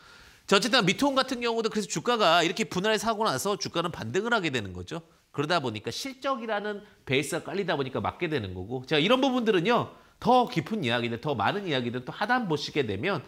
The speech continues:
지금 제 큐알 코드 찍는 곳이 보이시죠? 예, 큐알 코드 찍는 곳과 그다음에 지금 하단에 또 황금 주식의 명쾌한 타이밍 황주명 문자 보내주시면 여러분들과 이 부분 또 소통하는 시간, 함께하는 시간, 예, 갖도록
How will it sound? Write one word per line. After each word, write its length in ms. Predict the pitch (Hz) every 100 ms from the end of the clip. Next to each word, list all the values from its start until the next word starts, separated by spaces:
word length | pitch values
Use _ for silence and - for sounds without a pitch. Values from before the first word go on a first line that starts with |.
| - -
지금 140 | 156 139
제 180 | 165
큐알 280 | 160 269 262
코드 220 | 262 233
찍는 300 | - 190 170
곳이 280 | 135 123 117
보이시죠? 540 | 123 131 127 - 131 170 - -
예, 80 | 98
큐알 240 | - 156
코드 160 | 160 135
찍는 300 | 151 135 127
곳과 500 | 107 113 104 156 208 - -
그다음에 340 | 127 156 160
지금 340 | - 143 165 156 - - -
하단에 720 | 214 240 240 135 160 190 - -
또 100 | 139
황금 420 | 170 233 233 226
주식의 440 | 202 - 180 202
명쾌한 460 | 156 139 160 190 165
타이밍 260 | 175 156 165
황주명 460 | 214 208 220 190
문자 240 | 123 123 147
보내주시면 720 | 127 147 139 - 151 208 123 - -
여러분들과 380 | 127 156 180 165
이 160 | 117 165
부분 320 | 196 123 139
또 80 | 170
소통하는 560 | 214 214 226 220 180
시간, 440 | 175 151 131 101 156 - -
함께하는 600 | 208 202 196 208 185 151
시간, 500 | 143 127 98 117 160
예, 80 | 104
갖도록 560 | 101 104 - 143 175